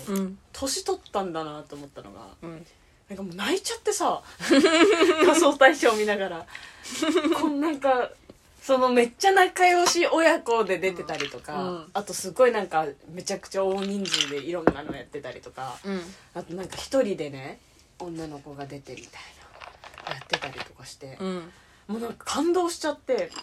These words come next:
Speaker 2: すごいいろんな人が努力して、すごいいろんなこと考えて、
Speaker 1: うん。
Speaker 2: やっててみたいな。でもなんかその、いや、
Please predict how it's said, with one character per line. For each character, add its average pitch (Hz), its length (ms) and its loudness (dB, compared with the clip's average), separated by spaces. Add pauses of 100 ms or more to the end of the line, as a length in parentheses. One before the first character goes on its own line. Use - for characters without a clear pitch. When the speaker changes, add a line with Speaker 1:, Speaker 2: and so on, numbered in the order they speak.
(140)
Speaker 2:
す 226 220 -4
ご 370 160 6
い 381 40 8
い - 20 6
ろ 320 140 4
ん 269 60 2
な 262 100 2
人 254 180 0
が 214 120 2
努 220 140 2
力 208 260 -4
し - 100 -14
て、 170 300 2
す 196 220 -8
ご 226 160 8
い 208 60 4
い 196 40 -2
ろ 190 100 2
ん 180 100 -6
な 170 320 -2
こ 160 140 -12
と 156 100 -6
考 - 160 -6 (160)
え 160 120 -6
て、 139 320 -8 (100)
Speaker 1:
う 202 60 -4
ん。 190 40 -4 (960)
Speaker 2:
や 185 60 -12
っ 170 60 -14
て 165 160 -10
て 156 200 -6
み 143 120 -16
た - 120 -20
い - 100 -18
な。 - 80 -20 (200)
で 202 80 -6
も 196 100 -2
な 208 100 -2
ん 190 60 -6
か 175 140 -2
そ 196 120 -8
の、 180 220 -6 (920)
い 226 80 2
や、 220 80 10